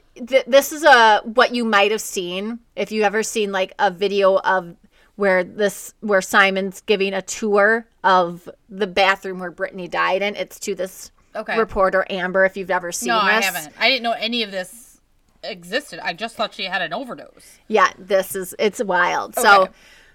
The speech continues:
Speaker 1: um, so during this interview, he alludes to that they've been targeted by people in the government. He shows their whole security system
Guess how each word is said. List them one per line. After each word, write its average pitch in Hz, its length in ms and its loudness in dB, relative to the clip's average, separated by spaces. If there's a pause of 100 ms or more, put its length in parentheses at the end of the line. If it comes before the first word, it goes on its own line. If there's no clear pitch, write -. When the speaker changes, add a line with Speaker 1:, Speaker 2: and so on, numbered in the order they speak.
(280)
Speaker 1:
um, 196 420 8 (600)
so 233 340 6
during 277 400 4
this 262 160 0
interview, 202 520 0
he 233 260 0
alludes 220 560 2
to 269 100 -2
that 220 200 4
they've 208 160 2
been 190 160 0
targeted 226 680 0
by 196 200 2
people 208 380 -6
in 208 100 -2
the 202 80 -4
government. 170 580 -4
He 214 180 -10
shows 185 340 -4
their 185 160 -4
whole 190 220 0
security 190 640 -6
system 190 600 -6